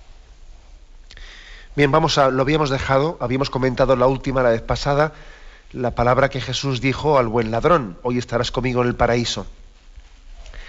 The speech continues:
La siguiente que nos, que nos ofrece que, para nuestra consideración el cate-, el catecismo es la de Juan diecinueve, veintiséis, veintisiete: "Mujer, ahí tienes a tu hijo,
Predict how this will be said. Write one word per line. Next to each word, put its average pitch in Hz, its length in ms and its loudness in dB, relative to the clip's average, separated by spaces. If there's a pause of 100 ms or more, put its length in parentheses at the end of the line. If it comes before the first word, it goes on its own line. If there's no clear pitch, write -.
(360)
La 135 120 2
siguiente 170 640 2 (240)
que 131 120 -2
nos, - 440 -4 (100)
que 120 200 -2
nos 107 260 -4
ofrece 120 460 -2
que, 107 440 2
para 113 160 4
nuestra 117 260 -2
consideración 117 720 2 (560)
el 113 120 -4
cate-, 143 280 2
el 120 100 2
catecismo 135 960 0
es 147 380 -2
la 127 140 4
de 117 100 0
Juan 139 380 2
diecinueve, 139 720 2 (520)
veintiséis, 127 680 -2
veintisiete: 120 680 -2
"Mujer, 123 640 0
ahí 131 220 2
tienes 131 420 0
a 127 140 0
tu 131 160 -2
hijo, 139 440 -2